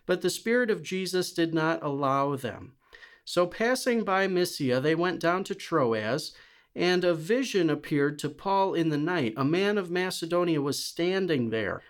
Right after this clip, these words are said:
urging him and saying, 'Come over to Macedonia and help us.' And when Paul had seen the vision, immediately we sought to go on into Macedonia, concluding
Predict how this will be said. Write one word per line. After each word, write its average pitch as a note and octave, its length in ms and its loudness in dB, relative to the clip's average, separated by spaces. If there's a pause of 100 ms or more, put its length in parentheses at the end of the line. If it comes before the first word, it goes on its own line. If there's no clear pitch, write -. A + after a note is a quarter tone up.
(160)
urging F3+ 480 2
him C#3 340 2
and C3+ 180 2
saying, C#3 520 0 (240)
'Come A#3+ 260 0
over A3+ 280 2
to F3+ 100 -4
Macedonia E3+ 920 2
and D#3+ 160 0
help A3+ 340 0
us.' - 420 -4 (500)
And D3+ 160 0
when D#3 160 2
Paul G#3 280 2
had D#3+ 180 2
seen G#3 340 0
the G3+ 100 2
vision, D3+ 440 0
immediately D#3+ 880 2
we C#3+ 160 0
sought D#3+ 380 -2
to D#3 100 -8
go D3 240 -2
on B2 300 0
into C#3+ 360 -4
Macedonia, A#2 920 -2
concluding D3 1000 0